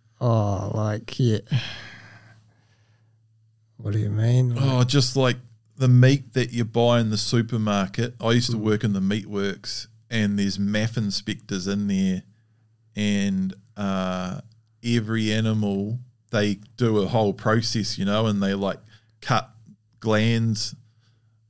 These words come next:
Speaker 2: They, they,
Speaker 1: Oh,
Speaker 2: um,
Speaker 1: yeah.
Speaker 2: like, around
Speaker 1: Yeah.
Speaker 2: the head,
Speaker 1: Yep.
Speaker 2: and they hang it up. And I, I worked on the head chain a lot on the slaughter floor.
Speaker 1: Mm.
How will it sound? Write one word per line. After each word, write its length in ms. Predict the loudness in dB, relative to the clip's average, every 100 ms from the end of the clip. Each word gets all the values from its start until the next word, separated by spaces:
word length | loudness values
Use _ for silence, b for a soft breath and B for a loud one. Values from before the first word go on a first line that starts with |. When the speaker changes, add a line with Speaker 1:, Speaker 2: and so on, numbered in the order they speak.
| -6
Speaker 2:
They, 140 | -6 -4
they, 400 | 0 0 2 0
Speaker 1:
Oh, 100 | 0
Speaker 2:
um, 260 | 2 0
Speaker 1:
yeah. 180 | -2 -4
Speaker 2:
like, 160 | -4 -2
around 360 | 2 4 4 4
Speaker 1:
Yeah. 20 |
Speaker 2:
the 60 | 0
head, 380 | 0 2 2 -2 -8
Speaker 1:
Yep. 260 | -6 -6 -6 -6
Speaker 2:
and 160 | -2 0
they 100 | 0
hang 280 | 2 0 2
it 120 | 0
up. 340 | 2 0 -4 -16 -8
And 220 | -4 -2
I, 60 | -2
I 200 | 0 0
worked 260 | 0 0 -4
on 120 | -4
the 80 | -4
head 300 | 0 0 0
chain 300 | 0 0 0
a 60 |
lot 300 | 0 -2 -2
on 120 | -4
the 60 | -4
slaughter 360 | -4 -6 -6 -6
floor. 400 | -4 -2 -2 -4 _ _ B B B B -12
Speaker 1:
Mm. 320 | -6 -6 -6